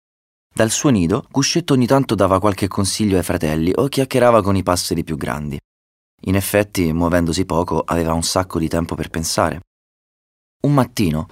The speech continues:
dal forno del villaggio si levò una colonna di fumo nero.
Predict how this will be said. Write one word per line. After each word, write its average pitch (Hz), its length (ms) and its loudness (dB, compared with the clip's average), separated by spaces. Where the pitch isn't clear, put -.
dal 90 180 0
forno 101 320 2
del 87 140 0
villaggio 110 480 2
si 110 140 -2
levò 110 220 4
una 107 200 2
colonna 104 320 2
di 92 80 0
fumo 85 260 -2
nero. 76 440 -6